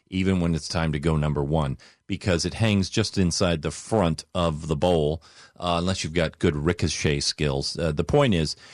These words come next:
uh, you pee on it, and, uh, once you do, boom, it runs an entire series of urinalysis tests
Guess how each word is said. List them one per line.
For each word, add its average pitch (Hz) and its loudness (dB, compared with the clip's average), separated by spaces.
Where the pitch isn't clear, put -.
uh, 107 4
you 147 0
pee 302 2
on 151 2
it, - -4
and, 147 2
uh, 127 4
once 185 0
you 220 2
do, 170 2
boom, 110 2
it 113 -2
runs 143 2
an 143 -4
entire 139 -2
series 147 0
of 87 -2
urinalysis 104 0
tests - 0